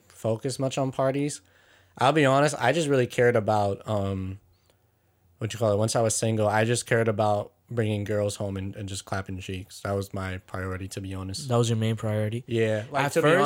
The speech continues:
Speaker 1: honest, I, I couldn't, I'm not a party person, so I couldn't, I could give a shit about parties. I just cared about bringing a shorty home.
Speaker 2: At first
Speaker 1: That's all I really cared about.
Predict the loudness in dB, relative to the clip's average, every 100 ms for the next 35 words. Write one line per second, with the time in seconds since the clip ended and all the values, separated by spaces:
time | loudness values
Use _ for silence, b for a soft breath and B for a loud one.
0 | 2 0 0 0 0 -4 -4 -2 0 0
1 | 2 0 -4 -14 -4 0 2 2 2 2
2 | 2 -2 -2 -6 -8 -8 -4 -6 -2 -2
3 | -2 -4 -6 -2 -2 -2 0 2 2 2
4 | 2 2 0 -4 -10 _ -4 -2 -2 -4
5 | -4 -2 -4 -6 -6 -8 -6 -6 -6 -8
6 | -8 -8 -10 -14 -14 B B B B B
7 | -2 0 2 4 4 0 -2 -2 -2 -4
8 | -6 -10 -10 -10 -10 -12 -12 -14